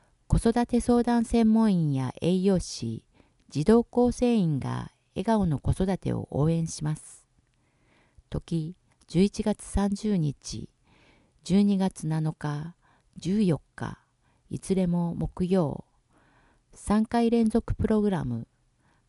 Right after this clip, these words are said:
各日十時三十分から十一時三十分。対象、町内在住で講座開始時に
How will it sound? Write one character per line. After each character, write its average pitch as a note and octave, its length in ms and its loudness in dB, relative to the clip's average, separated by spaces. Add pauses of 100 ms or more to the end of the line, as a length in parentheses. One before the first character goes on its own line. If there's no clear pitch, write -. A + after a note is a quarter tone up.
(120)
各 - 200 -6
日 C3 640 -6 (200)
十 G3+ 180 4
時 F#3+ 140 -6
三 F#3 260 0
十 G3 140 -2
分 C#3 260 -6
か - 160 -8
ら B2+ 260 -6 (140)
十 E3+ 160 -2
一 G#3 240 -2
時 F#3 100 -6
三 E3 280 -2
十 E3+ 140 -6 (100)
分。 B2 360 -8 (880)
対 E3 180 2
象、 D#3+ 480 -4 (380)
町 B3 200 6
内 F#3+ 200 2
在 D3+ 240 2
住 C#3+ 280 -4
で C#3+ 400 -4 (220)
講 G#3 180 2
座 G#3 160 -2
開 F#3+ 240 -2
始 F#3 160 -8
時 E3+ 160 -2
に C3 320 -2